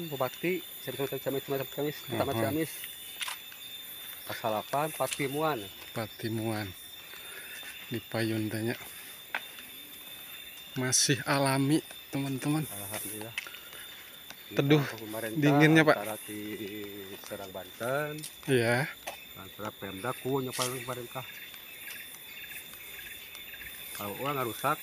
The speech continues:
Speaker 1: berapa? Sedikit-sedikit itu dua puluh miliar sanksina.
Speaker 2: Pami merusak
Speaker 1: Rusak.
Speaker 2: teh.
Speaker 1: Heeh.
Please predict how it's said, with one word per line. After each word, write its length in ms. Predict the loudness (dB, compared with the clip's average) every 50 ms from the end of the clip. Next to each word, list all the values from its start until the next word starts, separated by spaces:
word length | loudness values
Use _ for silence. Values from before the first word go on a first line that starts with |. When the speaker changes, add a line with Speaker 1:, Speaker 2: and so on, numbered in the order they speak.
| -4 -4
Speaker 1:
berapa? 480 | 2 2 2 2 2 0 0 0 0 -2 -6 -10 -12 -12 -12 -12 -12 -12 -10 -10 -10 -10 -10 -10 -12 -12 -12 -12 -12 -12 -10 -8
Sedikit-sedikit 420 | -6 -4 -4 -4 -4 -4 -4 -4 -6
itu 220 | -4 -2 0 0 0 0 0 -2 -4 -6 -10 -12 -12 -12 -10 -10 -10 -8 -8 -8 -10 -10 -8
dua 320 | -6 -4 0 2 2 0 0
puluh 240 | 0 -2 -2 -2 0
miliar 380 | 0 6 8 10 10 10 8 6 0 -6 -8 -10 -6 2
sanksina. 480 | 2 2 2 2 0 0 2 2 0 -2 -4 -8 -8 -8 -8 -10 -10 -10 -12 -12 -12 -12 -12 -10 0 6
Speaker 2:
Pami 260 | 8 8 10 10 10
merusak 540 | 10 10 10 10 8 8 6 4 4 2 2
Speaker 1:
Rusak. 180 | 0 2 4
Speaker 2:
teh. 300 | 4 6 6 6 4 2
Speaker 1:
Heeh. 520 | -2 -4 -8 -10 -8 -8 -8 -6 -6 -8